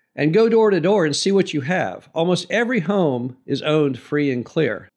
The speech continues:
So for all of those people, eighty percent of every resident in every mobile home park in the United States, probably on average, no, it is apples to apples. Their total cost of housing, dwelling and all,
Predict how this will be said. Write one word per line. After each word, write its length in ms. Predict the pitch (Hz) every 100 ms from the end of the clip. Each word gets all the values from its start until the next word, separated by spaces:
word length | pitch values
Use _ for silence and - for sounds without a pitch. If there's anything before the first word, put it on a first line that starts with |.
| _ -
So 220 | - 147
for 180 | - 139
all 300 | 185 247 254
of 100 | 175
those 240 | 185 185
people, 400 | - 117 113 113
eighty 240 | 190 247 254
percent 360 | 185 - 160
of 120 | 135 -
every 420 | 160 226 226 226
resident 640 | 202 147 151 156 151 151
in 140 | 123 -
every 240 | 147 165
mobile 320 | 180 165 156 139
home 180 | 147
park 320 | 151 139 131 143
in 100 | 127
the 60 |
United 360 | 123 120 131 147
States, 340 | - 135 135
probably 500 | - - 151 185 190
on 180 | 185 180
average, 760 | - 160 196 165 120 113 - - _ -
no, 440 | 226 277 143 87 87
it 160 | 190
is 300 | 208 226 233 -
apples 440 | 127 120 113 104 -
to 180 | - 117
apples. 600 | 104 - 67 69 - - _
Their 160 | - 131
total 360 | 131 175 208 220
cost 380 | 190 170 165
of 120 | 196 -
housing, 600 | 139 127 - 123 139 160 _ -
dwelling 440 | 120 170 208 220
and 140 | 220 208
all, 560 | 123 113 107 107 -